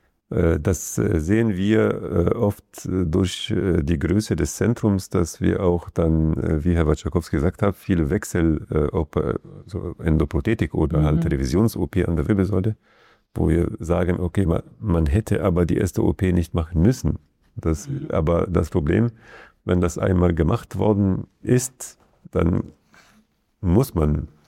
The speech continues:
Speaker 1: noch mal ran, um das zu optimieren oder weiterzumachen. Und das ist, was wir immer in der Sprechstunde sagen,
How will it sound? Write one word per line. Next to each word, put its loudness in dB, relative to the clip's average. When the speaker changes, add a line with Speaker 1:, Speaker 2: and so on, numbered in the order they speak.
Speaker 1:
noch -2
mal 0
ran, 0
um 0
das -6
zu 0
optimieren 2
oder -2
weiterzumachen. 0
Und -2
das -2
ist, -4
was 0
wir 0
immer 2
in 0
der 2
Sprechstunde 0
sagen, 0